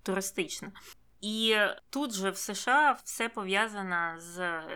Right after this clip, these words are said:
твоєю там кредитною історією,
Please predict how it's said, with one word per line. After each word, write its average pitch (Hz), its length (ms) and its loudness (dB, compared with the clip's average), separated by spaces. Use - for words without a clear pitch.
твоєю 185 440 0
там 175 180 -4
кредитною 190 640 0
історією, 190 920 0